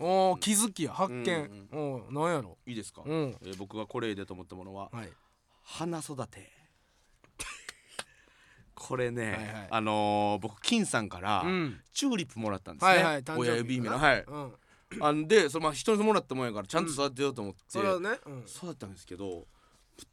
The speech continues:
Speaker 2: ちゃ楽しかった。
Speaker 1: あー。
Speaker 2: もう枯れたんですよ。なくなってんけど。
Speaker 1: あ、もう枯れた。
Speaker 2: もう枯れた。
Speaker 1: 早っ。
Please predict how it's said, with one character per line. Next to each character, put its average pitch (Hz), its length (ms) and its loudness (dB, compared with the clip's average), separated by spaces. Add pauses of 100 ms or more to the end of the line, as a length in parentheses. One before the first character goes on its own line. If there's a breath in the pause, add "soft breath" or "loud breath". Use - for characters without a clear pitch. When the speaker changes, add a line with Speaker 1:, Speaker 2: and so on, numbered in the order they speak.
(240)
Speaker 2:
ち - 140 -12
ゃ - 80 -16
楽 226 240 -10
し - 100 -12
か 110 80 -16
っ - 40 -20 (100)
た。 - 100 -20
Speaker 1:
あ 160 360 4
ー。 - 20 6
Speaker 2:
も 226 60 6
う - 20 6
枯 320 160 4
れ 269 100 4
た 156 120 -2
ん 123 80 -4
で 98 80 -10
す - 120 -8
よ。 - 80 -10
な 226 120 6
く 269 100 0
な 262 120 10
っ - 40 4
て 262 80 12
ん 226 140 12
け 196 60 2
ど。 269 80 12
Speaker 1:
あ、 - 20 12
も 311 80 12
う - 20 12
枯 427 80 12
れ 311 80 8
た。 160 160 6
Speaker 2:
も 220 100 8
う - 40 10
枯 262 140 12
れ 262 60 6
た。 - 60 -2
Speaker 1:
早 269 180 6
っ。 - 120 -2